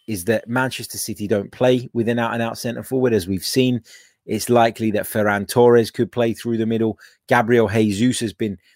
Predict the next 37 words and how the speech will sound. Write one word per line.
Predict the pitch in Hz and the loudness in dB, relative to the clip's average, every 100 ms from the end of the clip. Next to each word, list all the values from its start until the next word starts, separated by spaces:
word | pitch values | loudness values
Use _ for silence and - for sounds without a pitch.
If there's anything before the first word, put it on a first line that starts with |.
| _ | _
deployed | 110 - 123 113 | -10 -4 2 2
from | - 113 | 2 -2
the | 107 | 0
right. | 98 113 117 | 2 2 0
I | 104 | -4
don't | 104 | -4
know | 104 | -2
if | 98 | -2
he'll | 117 110 | -4 -4
come | 117 107 | -4 -4
back | 107 - | -4 -4
into | 104 107 | -8 -6
a | 101 | -4
central | 113 104 107 | -2 -2 -4
position, | 95 104 98 104 | -4 -4 -2 -2
but | 92 - | -4 -2
either | 131 143 123 110 | 4 4 6 4
way, | 104 95 92 - - - - | 4 2 -2 -10 -20 -20 -8
City | - 139 - 131 | -2 -2 0 0
like | 117 110 117 | 2 2 0
to | 98 | -6
hurt | 98 92 | -4 -4
you | 92 90 | -6 -8
centrally. | - 87 85 - 82 78 - _ _ - | -6 -6 -6 -8 -10 -10 -14 _ _ -4
They | 95 | -2
build | 85 123 120 | 4 6 6
their | 107 | 4
play | 101 - 107 107 | 2 0 -2 -2
in | - 110 | -2 -2
a | 107 | -2
certain | - 98 95 92 | -2 -4 -4 -4
way, | 90 90 87 - - - | -4 -4 -6 -12 -20 -6
and | 95 | 2
I | 107 | 4
wanna | 107 101 | 4 2
see | 90 101 95 | -2 -2 0
Arsenal | 92 90 92 87 | 0 0 -4 -8